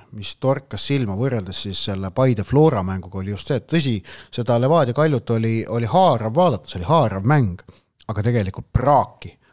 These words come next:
Mõlemalt võistkonnalt neid vigu, millega, või valesid otsuseid oli võrreldes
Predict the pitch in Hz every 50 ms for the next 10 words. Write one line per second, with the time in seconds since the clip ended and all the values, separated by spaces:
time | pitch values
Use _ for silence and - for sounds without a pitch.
0 | _ - - 131 156 160 135 107 101 - 131 143 151 147 - - 110 101 92 -
1 | 98 101 98 90 90 104 127 185 190 - - 123 101 92 - - - - - -
2 | - - _ - 110 123 131 131 123 110 101 - - 107 104 101 101 101 98 98
3 | 98 - 92 104 107 110 110 104 104 104 101 98 104 98 107 117 117 107 120 117
4 | 110 123 160 180 165 143 110 101 135 147 143 - 131 110 92 98 92 92 - -
5 | - - 117 123 120 110 110 107 104 101 98 98 95 92 92 104 - - - -
6 | - _ _ _ - - 156 175 147 127 101 87 80 92 82 -